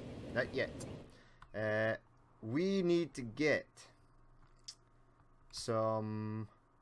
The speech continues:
well, I need to get some vehicles down here in Atlanta. I have the route set up.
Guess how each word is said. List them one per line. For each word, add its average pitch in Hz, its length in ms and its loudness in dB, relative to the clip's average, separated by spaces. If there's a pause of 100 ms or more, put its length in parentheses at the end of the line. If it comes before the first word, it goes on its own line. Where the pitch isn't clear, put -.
(760)
well, 92 260 0 (400)
I 92 80 -4
need 147 200 -2
to 180 60 0
get 175 200 2
some 143 260 -2
vehicles 110 800 -6 (460)
down 117 300 2
here 117 220 2
in 101 80 -4
Atlanta. 92 640 -6
I 85 80 -4
have 160 380 10
the 156 120 2
route 147 420 -2 (120)
set - 500 2
up. 120 300 0